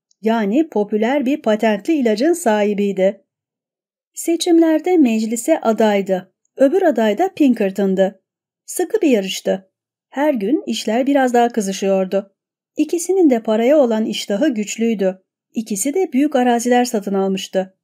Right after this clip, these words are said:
belli bir amaçla. Yakında buralardan demir yolu geçecekti.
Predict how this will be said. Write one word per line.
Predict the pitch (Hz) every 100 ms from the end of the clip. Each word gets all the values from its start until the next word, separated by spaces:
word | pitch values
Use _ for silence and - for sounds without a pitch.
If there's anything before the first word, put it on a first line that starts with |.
| -
belli | 190 190 202
bir | 196
amaçla. | 185 185 180 - 185 190 _ _ _ _ _ _ _ _ _
Yakında | 247 311 359 339 370 349
buralardan | 359 339 247 196 214 285 302
demir | 233 247 233
yolu | 208 196
geçecekti. | 190 190 196 196 190 202 202